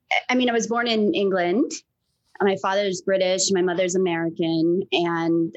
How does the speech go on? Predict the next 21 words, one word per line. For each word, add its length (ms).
um, 440
my 180
parents 720
were, 580
um, 160
you 100
could 100
call 200
'em 80
missionaries, 840
you 100
could 140
call 280
'em 200
smugglers. 960
They 140
were, 500
um, 460
creating 580
Christian 580
propaganda 760